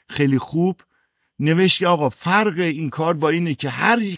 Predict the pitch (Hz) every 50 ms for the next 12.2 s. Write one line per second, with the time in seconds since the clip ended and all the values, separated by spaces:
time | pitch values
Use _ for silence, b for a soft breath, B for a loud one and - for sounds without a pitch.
0 | - - - 196 208 226 220 214 190 - 190 143 131 151 147 135 151 147 143 147
1 | 160 180 175 170 151 135 120 127 160 175 185 175 - - 151 131 127 123 120 123
2 | 117 104 - - 139 131 127 117 110 104 123 131 135 147 160 160 b b b b
3 | b b b b b b b b b _ _ _ 208 202 185 185 190 180 180 202
4 | 226 233 233 - - _ _ _ _ _ - 175 180 175 170 160 143 208 208 208
5 | 196 180 147 160 170 - - - 175 170 151 160 156 143 127 117 107 - - 110
6 | 95 85 - B B B B B B 147 202 226 240 254 247 196 - - - -
7 | 233 214 - - 202 190 196 156 - - - 202 220 226 220 233 240 226 214 233
8 | 214 - - - - - 196 208 - - - - 220 185 - 208 226 170 160 185
9 | 165 165 175 190 196 180 151 151 156 147 120 156 165 165 165 165 - 143 151 156
10 | 147 160 160 156 139 131 113 104 95 - - 104 92 92 90 85 B B B B
11 | B B B B B 147 185 202 220 214 220 233 240 226 214 196 185 175 170 196
12 | 202 190 165 123